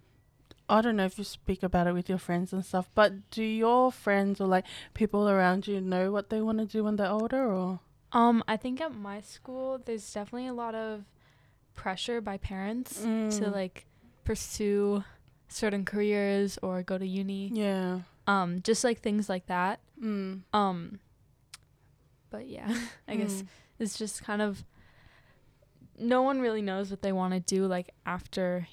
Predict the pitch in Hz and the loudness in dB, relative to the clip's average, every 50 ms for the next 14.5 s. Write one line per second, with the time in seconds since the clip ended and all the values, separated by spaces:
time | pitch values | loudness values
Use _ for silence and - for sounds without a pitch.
0 | - _ - 208 196 190 180 180 - 180 180 175 - - 240 220 240 247 254 233 | -14 _ -2 -2 0 0 0 -2 -6 -8 -8 -8 -6 -8 -6 -4 -4 -4 -6 -6
1 | - 233 214 202 190 180 180 180 180 175 175 - _ _ _ _ _ _ _ _ | -4 -4 -2 0 0 0 0 -2 -2 -4 -8 -12 _ _ _ _ _ _ _ _
2 | _ _ - - 277 269 - - - - - _ _ _ - 220 214 202 196 190 | _ _ -20 -18 -18 -18 -18 -20 -20 -20 -20 _ _ _ -8 -6 -6 -4 -4 -4
3 | 214 214 - - - - 196 190 190 190 196 196 _ _ - - - _ - 233 | -6 -6 -6 -8 -8 -6 -6 -4 -4 -4 -6 -8 _ _ -20 -20 -6 _ 4 4
4 | 240 240 208 - 240 262 277 277 277 262 247 233 226 214 214 - - - - - | 6 6 4 4 4 8 10 10 10 10 10 10 8 8 6 4 -2 -20 -20 -20
5 | - - - - - - 214 220 247 254 294 302 277 285 254 220 214 214 240 254 | -20 -20 -20 -20 -8 -2 2 4 6 8 8 8 8 6 6 8 8 8 6 6
6 | - - 233 220 - 226 226 214 196 - 196 196 196 190 185 185 180 185 185 - | 2 0 -2 -2 2 2 2 2 6 6 6 8 6 6 4 2 2 0 -2 -6
7 | - - - - _ _ _ - - _ _ _ _ _ _ _ _ _ _ _ | -10 -20 -20 -20 _ _ _ -20 -20 _ _ _ _ _ _ _ _ _ _ _
8 | 240 233 240 226 220 220 220 240 233 233 - 208 - 226 208 202 185 - - - | 8 8 8 8 8 6 6 4 4 2 0 -2 -2 -2 -2 -2 -2 -4 -2 -2
9 | 170 160 160 160 175 180 - - - - - - - - 240 233 - - 240 226 | 0 0 0 -2 -4 -6 -12 -16 -16 -16 -18 -18 -14 -12 -12 -12 -12 -12 -10 -8
10 | 220 220 220 - - - 196 196 190 185 185 180 180 180 180 - _ _ - - | -8 -8 -10 -8 -6 -2 0 0 0 0 0 -2 -4 -6 -8 -10 _ _ -20 -20
11 | - _ _ _ _ - - - 240 233 226 226 220 - 233 233 - - 233 214 | -20 _ _ _ _ -18 -6 -2 0 2 2 2 0 0 -4 -4 -2 0 0 0
12 | 202 - - - 226 226 226 - - 214 220 208 220 185 196 - - 202 - - | 2 2 2 4 4 4 2 2 0 2 2 4 4 4 2 2 0 -4 -4 -2
13 | 220 214 208 202 202 202 190 - 190 175 190 196 - - 214 208 208 208 202 190 | -2 0 0 0 0 0 0 0 0 0 0 -2 -4 -2 0 0 2 2 0 0
14 | 190 196 196 - 208 196 196 190 - | -2 -4 -4 -2 0 0 0 -2 -6